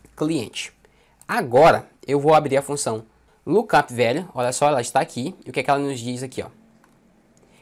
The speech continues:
Ela recupera um valor de uma tabela. Ela faz exatamente o proc V. E os argumentos estão aqui pra que você possa escolher. E aqui nos argumentos, olha só,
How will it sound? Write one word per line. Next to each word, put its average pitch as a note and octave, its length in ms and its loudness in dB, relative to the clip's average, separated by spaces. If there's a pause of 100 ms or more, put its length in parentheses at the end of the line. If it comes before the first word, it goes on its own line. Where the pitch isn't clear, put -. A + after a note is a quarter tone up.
(140)
Ela B2 120 0
recupera D3+ 500 0
um E3 60 -2
valor C#3+ 260 2
de D3+ 80 -8
uma E3 140 -4
tabela. C3 420 -2 (100)
Ela A#3 200 -6
faz F3+ 260 -6
exatamente F3 460 -6
o - 40 -20
proc F#3 220 -6
V. C3 300 -8 (100)
E - 60 -4
os G3+ 80 2
argumentos G3 420 -2
estão F#3 380 -6 (280)
aqui G#3 440 -6
pra D3+ 120 -4
que D3 80 -16
você D3+ 200 -10
possa - 420 -6 (300)
escolher. D3+ 600 -2 (140)
E G3 100 -2
aqui A3 200 2
nos D#3+ 120 0
argumentos, C3 640 0
olha D#3+ 200 2
só, - 280 2